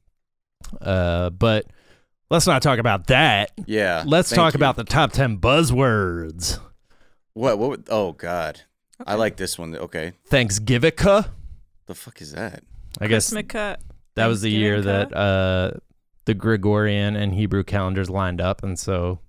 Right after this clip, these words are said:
Speaker 1: Thanksgiving, the first day of Hanukkah, both fell on November twentieth.
Speaker 2: Ooh, early, early Hanukkah that year.
Speaker 1: That, that's one of those buzzwords that has really stood the test of time.
Speaker 2: Thanksgiving, cuh.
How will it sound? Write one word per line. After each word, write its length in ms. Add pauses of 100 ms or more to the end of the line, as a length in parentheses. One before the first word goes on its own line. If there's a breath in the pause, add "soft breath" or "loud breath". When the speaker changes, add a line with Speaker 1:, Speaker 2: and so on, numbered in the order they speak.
(140)
Speaker 1:
Thanksgiving, 800 (260)
the 100
first 280
day 100
of 80
Hanukkah, 420
both 200
fell 220
on 120
November 320
twentieth. 320
Speaker 2:
Ooh, 240
early, 380
early 260
Hanukkah 400
that 160
year. 320
Speaker 1:
That, 300
that's 360
one 180
of 60
those 180
buzzwords 600
that 140
has 160
really 280
stood 300
the 80
test 340
of 120
time. 220
Speaker 2:
Thanksgiving, 560
cuh. 440